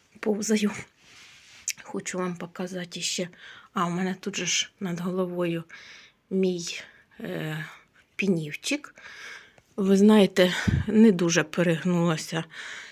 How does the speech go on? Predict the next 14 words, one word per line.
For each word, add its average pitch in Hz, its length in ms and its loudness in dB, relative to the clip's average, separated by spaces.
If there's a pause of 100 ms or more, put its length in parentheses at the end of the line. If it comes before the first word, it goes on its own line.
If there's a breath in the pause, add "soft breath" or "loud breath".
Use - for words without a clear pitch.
цвітоносик, 240 880 4 (200 loud breath)
не 226 160 6
скинув 160 560 -2
він 165 240 -2
квіти. 190 680 -6 (800 loud breath)
І 240 280 0 (920 loud breath)
тут 185 200 -12
красується 165 760 -8
у 165 40 -6
мене 160 300 -4
на 156 160 -8
стієчки. 240 800 -4 (880 loud breath)
Отакий 196 540 -6
гарнюній 190 760 -4